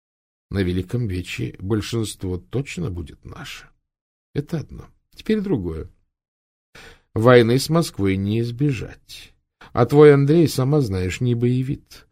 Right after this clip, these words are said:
Булавин же воевода храбрый, опытный.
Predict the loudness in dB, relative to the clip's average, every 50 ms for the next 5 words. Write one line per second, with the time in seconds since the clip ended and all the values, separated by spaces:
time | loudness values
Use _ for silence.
0 | _ -20 -20 -14 -6 2 6 8 10 10 10 8 8 6 4 4 4 4 4 4
1 | 4 4 4 4 6 6 6 6 4 2 2 0 0 0 0 -2 -2 -2 -2 -2
2 | -4 -6 -8 -10 -10 -14 -14 -10 -10 -10 -8 -10 -12 -16